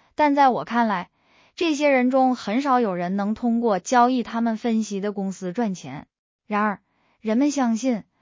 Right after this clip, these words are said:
如果分析师告诉你市场的基本面，他们就能利用这些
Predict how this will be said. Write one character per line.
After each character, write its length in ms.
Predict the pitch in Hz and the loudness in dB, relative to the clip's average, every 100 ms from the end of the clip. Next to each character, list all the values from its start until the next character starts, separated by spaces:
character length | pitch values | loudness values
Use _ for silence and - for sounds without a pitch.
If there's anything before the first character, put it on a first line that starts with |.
| _ _ | _ _
如 180 | 262 294 | -4 0
果 120 | 247 | 0
分 240 | 214 262 | 0 0
析 160 | 240 247 | 0 -2
师 240 | 233 240 | -4 -4
告 220 | 240 262 233 | 0 0 0
诉 100 | 214 | -4
你 160 | 175 | -6
市 220 | 165 277 | -8 -8
场 260 | 247 202 143 | -8 -10 -10
的 140 | 175 | -10
基 180 | 175 254 | -6 -2
本 160 | 262 208 | -2 -2
面， 320 | 185 208 165 _ _ _ - | -4 -6 -6 _ _ _ -6
他 160 | 311 | 0
们 160 | 320 320 | 2 0
就 100 | 330 | 0
能 220 | 269 254 | 0 0
利 100 | 320 | -2
用 160 | 320 294 | -2 -2
这 140 | 262 | -2
些 320 | 220 233 214 | -2 -4 -4